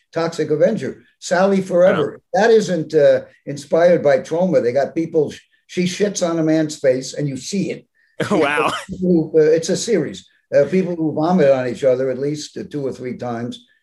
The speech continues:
Speaker 1: Uh, and it's terrific, but it looks great because it's, uh, beautifully shot. Uh, you know, it doesn't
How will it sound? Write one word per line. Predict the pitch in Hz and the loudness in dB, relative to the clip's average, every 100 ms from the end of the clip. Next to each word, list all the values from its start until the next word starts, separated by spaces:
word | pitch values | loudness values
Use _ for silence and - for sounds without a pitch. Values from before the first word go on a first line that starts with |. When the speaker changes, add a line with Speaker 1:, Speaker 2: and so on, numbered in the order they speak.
| - | -10
Speaker 1:
Uh, | - 135 135 135 | -2 2 2 2
and | 143 156 | 2 2
it's | 160 - | 2 -2
terrific, | - 190 233 254 156 - | -4 2 2 2 -2 0
but | 165 | 2
it | 156 | 2
looks | 160 220 269 - | 0 0 0 -2
great | - 165 160 185 _ _ _ - | -2 0 0 -4 _ _ _ -12
because | 143 - 165 160 | -8 0 0 0
it's, | 156 - | -4 -4
uh, | 147 | -8
beautifully | - 170 233 - 147 | -4 0 0 -2 -8
shot. | 127 - 127 127 - | -6 -2 -2 -4 0
Uh, | 143 127 | 2 4
you | 135 151 | 2 0
know, | |
it | 131 | 0
doesn't | 151 151 156 - | -2 -2 -4 -10